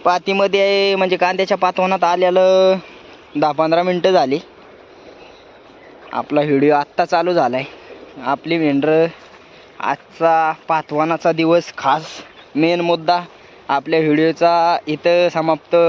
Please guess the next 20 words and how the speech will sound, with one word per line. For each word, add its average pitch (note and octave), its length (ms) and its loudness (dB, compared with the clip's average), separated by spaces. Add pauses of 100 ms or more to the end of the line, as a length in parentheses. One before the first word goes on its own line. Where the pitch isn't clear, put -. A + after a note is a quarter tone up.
(100)
होईल D#3 220 2
असं D3 260 -2
सांगितलं D3 340 -2
होतं. D3 300 0 (380)
म्हणजे C#3+ 200 0
दिवसभराचे D3+ 760 0
कुठून D#3+ 360 -2
कशी D#3+ 240 -2
नेले C#3+ 300 0
काय. D3+ 300 -2 (380)
आता B2 160 -2
हे C#3 120 -2
तर D#3+ 120 -2
पातवान E3+ 460 -2
हे F3+ 180 -2
खाल्लं, F#3 420 0 (520)
हे C3 40 -6
आपले D3+ 300 -4
मेंढरं D#3+ 400 0
थेट F3+ 180 -2